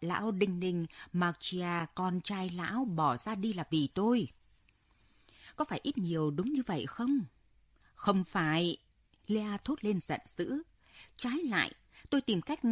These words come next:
giữ anh ta lại. Đâu phải lỗi tại tôi nếu anh ta không muốn biết gì hết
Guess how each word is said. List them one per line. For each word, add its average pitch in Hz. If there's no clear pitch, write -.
giữ 262
anh 269
ta 277
lại. 185
Đâu 175
phải 147
lỗi 160
tại 147
tôi 202
nếu 196
anh 233
ta 233
không 240
muốn 220
biết 302
gì 175
hết 247